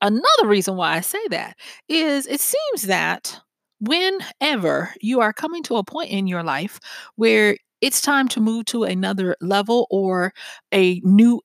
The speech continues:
ar-, a r-, area, um, it can get hard. And I know I experience this every time I am in the creative process.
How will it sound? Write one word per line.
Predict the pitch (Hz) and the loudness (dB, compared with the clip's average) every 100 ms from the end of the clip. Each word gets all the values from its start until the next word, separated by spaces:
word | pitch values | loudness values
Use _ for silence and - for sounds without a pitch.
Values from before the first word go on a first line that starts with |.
| - | 0
ar-, | 185 - | 0 2
a | 180 | 0
r-, | 170 - | 0 0
area, | 180 185 202 247 311 - _ _ - _ 202 | 2 2 4 0 -2 -8 _ _ -20 _ 0
um, | 202 185 185 180 - _ _ _ - - _ - | 2 2 0 -4 -8 _ _ _ -16 -16 _ -4
it | 349 | -2
can | 381 | -2
get | 330 302 | -4 -4
hard. | - 269 233 - - - _ _ - - - | -2 -2 -2 -8 -12 -18 _ _ -20 -16 -4
And | 240 220 214 208 - | 0 0 0 -2 -2
I | 247 466 | -2 0
know | 339 - | -2 0
I | 247 370 | 0 0
experience | 254 - 208 196 190 - | -2 -6 -6 -4 -4 -2
this | 196 - | -4 -4
every | 208 262 262 | -6 -4 -6
time | - - 262 254 247 226 | -8 -6 -4 -2 -2 -2
I | 208 | -2
am | 196 | -2
in | 185 | -4
the | 175 | -6
creative | - 196 185 - | -6 -4 -4 -6
process. | - 349 349 - - - - | -12 -8 -6 -6 -8 -8 -10